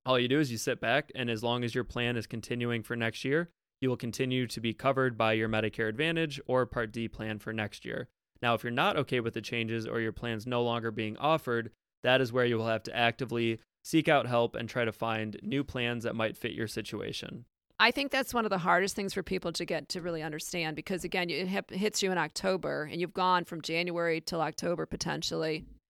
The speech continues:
Speaker 2: with your current plan. You've been going into your pharmacy, everything works pretty good, you got under control, and the last thing you really wanna think about is the change, right?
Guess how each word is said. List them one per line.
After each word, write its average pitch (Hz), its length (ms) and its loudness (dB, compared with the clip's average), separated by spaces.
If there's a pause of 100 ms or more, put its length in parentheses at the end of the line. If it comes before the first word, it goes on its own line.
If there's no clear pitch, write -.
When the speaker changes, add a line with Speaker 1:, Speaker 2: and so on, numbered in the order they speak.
Speaker 2:
with 208 200 2
your 202 100 0
current 190 320 0
plan. 240 500 6
You've 143 200 -6
been 143 220 -4
going 170 300 0
into 170 180 -2
your 156 140 -4
pharmacy, 214 520 0
everything 147 360 -2
works 160 200 -4
pretty 156 240 -4
good, 220 280 4
you 170 60 0
got 156 120 4
under 156 200 -2
control, 214 540 4
and 185 80 4
the 156 60 2
last 175 240 2
thing 208 140 -2
you 175 80 0
really 185 160 0
wanna 165 180 -2
think 208 260 -2
about 170 400 4
is 160 400 -2 (440)
the 214 80 0
change, 208 640 0 (100)
right? 170 320 4